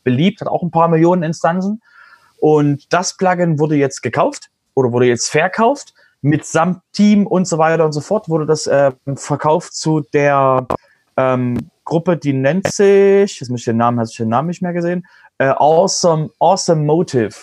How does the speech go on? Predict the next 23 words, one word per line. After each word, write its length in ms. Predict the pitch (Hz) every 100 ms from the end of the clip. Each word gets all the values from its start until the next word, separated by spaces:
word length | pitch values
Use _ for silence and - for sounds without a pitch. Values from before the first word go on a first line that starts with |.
| _ _ _ -
Das 120 | 113
ist 220 | 185 -
quasi 560 | - 160 165 151 156 147
der 480 | 143 139 135 131 -
Mensch 320 | 127 143 190 -
hinter 320 | 190 170 147
W 100 | 165
P 120 | 170
Beginner, 800 | 151 151 135 202 226 220 220 226 _ _ _
hinter 520 | 165 190 196 185 -
Opt-in 440 | 151 - 185 202
Monster, 640 | 196 190 185 - 185 185 165
W 100 | 170
P 180 | 175
Forms, 460 | 160 165 170 175 -
Monster 400 | 151 165 - -
Insight 480 | 151 165 170 160 151
und 120 | 151
noch 100 | 160
ein 60 | 147
paar 140 | 151
anderen 280 | 175 180 156
Plugins. 460 | 147 139 170 226